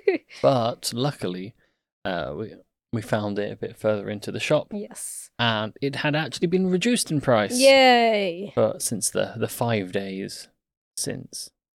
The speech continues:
Speaker 2: I had to pay quite a lot in delivery, though, because, you know, it's not gonna fit in the back of the car.
Speaker 1: Yeah.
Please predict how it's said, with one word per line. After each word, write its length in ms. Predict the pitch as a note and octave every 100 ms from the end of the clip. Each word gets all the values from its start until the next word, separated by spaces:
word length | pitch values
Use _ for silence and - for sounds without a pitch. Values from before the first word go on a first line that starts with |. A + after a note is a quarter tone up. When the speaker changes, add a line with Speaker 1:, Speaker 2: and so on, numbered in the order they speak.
| -
Speaker 2:
I 40 |
had 100 | C#3+
to 60 | C3+
pay 160 | C3 B2+
quite 280 | - C#3+ B2
a 20 |
lot 120 | B2
in 100 | A2+
delivery, 460 | G2+ A#2 G#2+ G#2 G2+
though, 200 | G2 F2+
because, 420 | - - F#2+ -
you 80 | F2
know, 120 | E2+
it's 160 | - -
not 120 | F#2
gonna 240 | G2+ C#2+ G2+ _ _ _ _
fit 100 | -
in 60 | E2+
the 60 |
back 220 | - F#2+ -
of 60 |
the 60 | -
car. 360 | - A2+ F2 - _ _
Speaker 1:
Yeah. 420 | A#3 G#3 F#3+ F#3